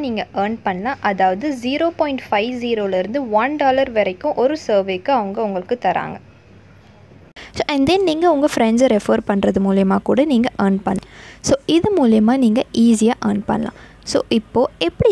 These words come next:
sign up பண்ணலாம் அப்படின்றத நம்ம பார்க்கலாம். So, first இங்கே sign up இடத்துல உங்களோட ஜெண்டரை click பண்ணிக்கோங்க. And then உங்கள் name,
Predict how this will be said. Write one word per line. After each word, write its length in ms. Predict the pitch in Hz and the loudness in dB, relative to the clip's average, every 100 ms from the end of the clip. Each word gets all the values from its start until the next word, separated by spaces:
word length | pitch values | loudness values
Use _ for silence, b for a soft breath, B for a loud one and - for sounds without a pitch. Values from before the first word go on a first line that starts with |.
| - | 2
sign 200 | 226 220 233 | 2 2 0
up 100 | - | -2
பண்ணலாம் 400 | 202 202 214 - - | -2 0 -2 -2 -8
அப்படின்றத 500 | 190 214 202 208 226 | -2 0 2 2 2
நம்ம 140 | 226 220 | 2 0
பார்க்கலாம். 500 | - 202 - 220 214 - | 0 -4 -2 -4 -4 -6
So, 100 | - - | -6 -2
first 360 | 214 254 - - | 2 2 0 -4
இங்கே 320 | - 240 214 247 - | 0 4 4 2 2
sign 260 | 240 277 339 | 0 0 0
up 140 | - 208 | 0 -2
இடத்துல 420 | 196 - 208 240 - | -2 -2 0 0 0
உங்களோட 480 | 220 208 208 208 262 233 | 2 4 4 4 2 2
ஜெண்டரை 380 | 220 190 202 214 - | 0 2 2 2 2
click 200 | 208 - | 0 0
பண்ணிக்கோங்க. 480 | 208 202 202 202 202 277 B B B | 0 0 2 0 2 0 B B B
And 220 | - 220 233 | -2 2 2
then 140 | 247 - | 2 0
உங்கள் 200 | 208 202 | 2 2
name, 460 | 196 202 226 294 | 4 4 4 0